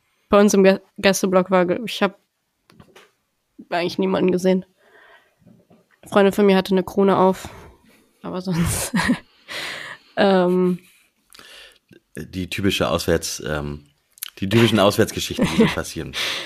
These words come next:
Speaker 2: Krone.
Speaker 1: Ja, aber sonst
Speaker 2: Von einem
Speaker 1: irgendwie auf dem
Speaker 2: Fastfood-Restaurant vielleicht oder so.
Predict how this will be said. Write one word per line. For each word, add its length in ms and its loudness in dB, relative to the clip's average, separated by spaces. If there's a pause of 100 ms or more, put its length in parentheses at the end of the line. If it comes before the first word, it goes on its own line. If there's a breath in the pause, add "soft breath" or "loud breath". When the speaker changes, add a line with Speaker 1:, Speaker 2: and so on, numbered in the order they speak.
(140)
Speaker 2:
Krone. 160 0
Speaker 1:
Ja, 300 2
aber 260 4
sonst 200 6
Speaker 2:
Von 60 0
einem 100 4
Speaker 1:
irgendwie 200 4
auf 160 4
dem 140 2
Speaker 2:
Fastfood-Restaurant 720 0
vielleicht 340 -4
oder 200 -8
so. 80 -16